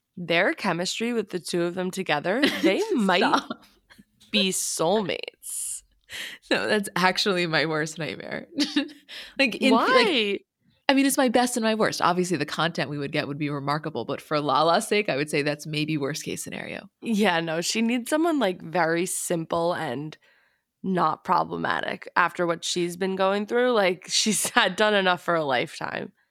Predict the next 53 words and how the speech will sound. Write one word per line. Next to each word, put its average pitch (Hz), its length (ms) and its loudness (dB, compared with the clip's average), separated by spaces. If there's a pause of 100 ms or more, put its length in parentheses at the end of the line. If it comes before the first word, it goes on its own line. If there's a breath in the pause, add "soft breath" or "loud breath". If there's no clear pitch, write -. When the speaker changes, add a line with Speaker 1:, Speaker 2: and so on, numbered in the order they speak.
(240)
Speaker 2:
I 277 100 4
go 294 220 4
back 247 260 2
and 240 120 0
forth 156 260 -2
with 180 100 -8
it 233 140 0
because 196 220 0
on 165 180 2
one 160 160 0
hand, 233 440 0
I 175 100 2
think 165 200 -2
that 170 100 -2
she 175 140 -2
needs 160 240 -4
to 170 80 -2
be 160 100 0
with 156 140 -2
someone 151 420 -2
so 190 460 0
removed 156 540 -2
from 156 220 -4
any 156 200 -2
sort 156 260 -2
of 147 220 -2 (260 loud breath)
fame, 170 500 0
reality 147 420 -2
T 165 280 -6
V, 151 540 -2 (220 loud breath)
Hollywood, 156 640 2
you 160 80 -4
know, 151 240 -4 (220 loud breath)
really 185 260 4
someone 165 320 0
that 156 100 -2
has 147 280 0
a, 135 160 0 (680)
let's 165 160 -4
say, 147 180 2
job 151 340 2
in 156 100 0
finance 143 600 0
that - 160 -2
maybe 165 240 2
is 151 80 2
a 147 60 2
little 151 180 2
bit 156 120 -2
fame 147 220 -2
adjacent, 147 480 -2
but - 140 -8
not 147 360 0